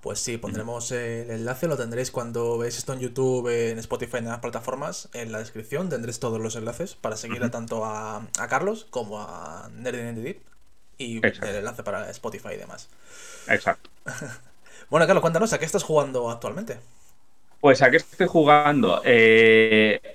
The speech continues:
Speaker 2: hace nada nos acabamos por fin el Hogwarts Legacy. Yo creo que estuvimos hablando del Hogwarts Legacy, eh,
Speaker 1: Sí, sí, sí.
Speaker 2: la anterior vez que vine, pero,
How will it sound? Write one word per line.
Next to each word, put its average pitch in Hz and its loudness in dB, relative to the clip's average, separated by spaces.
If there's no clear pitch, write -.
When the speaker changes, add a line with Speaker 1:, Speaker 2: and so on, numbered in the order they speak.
Speaker 2:
hace 156 4
nada 180 8
nos 117 4
acabamos 117 6
por 156 6
fin 151 4
el 135 6
Hogwarts 131 6
Legacy. 139 4
Yo 139 4
creo 196 4
que 175 4
estuvimos 147 0
hablando 147 2
del 139 2
Hogwarts 143 6
Legacy, 151 4
eh, 110 6
Speaker 1:
Sí, 95 4
sí, - 0
sí. 113 -2
Speaker 2:
la 110 6
anterior 107 4
vez 151 2
que 143 2
vine, 135 4
pero, 101 4